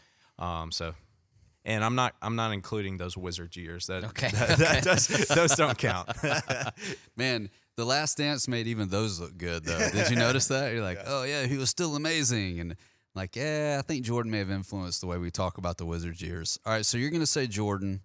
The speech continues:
Speaker 3: All right, this is gonna surprise the two of you, I think. So, first of all, let me say I just,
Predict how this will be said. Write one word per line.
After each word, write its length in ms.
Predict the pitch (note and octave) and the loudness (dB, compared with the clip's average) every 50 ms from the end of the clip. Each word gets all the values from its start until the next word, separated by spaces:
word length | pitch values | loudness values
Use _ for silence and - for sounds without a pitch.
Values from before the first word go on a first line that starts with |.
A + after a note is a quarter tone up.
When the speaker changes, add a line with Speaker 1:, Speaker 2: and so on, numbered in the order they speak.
| _ _ _ _ _ _ _ _ _ _ _ _ _ _ - | _ _ _ _ _ _ _ _ _ _ _ _ _ _ -2
Speaker 3:
All 80 | G2 | -2
right, 180 | G2 F#2+ E2+ - G2 | -2 -2 -4 -4 -4
this 180 | G#2+ A#2+ - - | 0 2 2 2
is 140 | D#3+ D#3+ | 2 2
gonna 180 | D3+ D3+ C#3 C3 | 2 2 2 2
surprise 480 | - - A#2 - - G#2+ G2+ G2 F#2 F2 | 2 0 0 0 0 2 2 2 0 -2
the 80 | F2+ | -4
two 160 | - - F#2 | -4 -2 -4
of 100 | E2+ D#2+ | -2 -2
you, 140 | D#2+ E2+ E2 D#2 | -4 -4 -4 -4
I 60 | D#2+ | -4
think. 380 | - - D2+ C#2+ C#2 - - _ _ | -6 -8 -10 -10 -10 -12 -16 _ _
So, 380 | - - - F2 E2+ E2+ D#2+ D#2 | -6 -4 -2 -2 -2 -2 -2 -4
first 260 | - - D3+ D#3+ - | 0 0 0 2 4
of 60 | E3+ | 4
all, 80 | D#3+ C3+ | 4 4
let 100 | B2 B2 | 4 4
me 100 | A#2 G#2+ | 2 2
say 240 | - - A2 G2+ F#2+ | 2 2 2 2 0
I 40 | F#2+ | 0
just, 220 | F#2 F#2 F#2+ - | -2 -2 -4 -6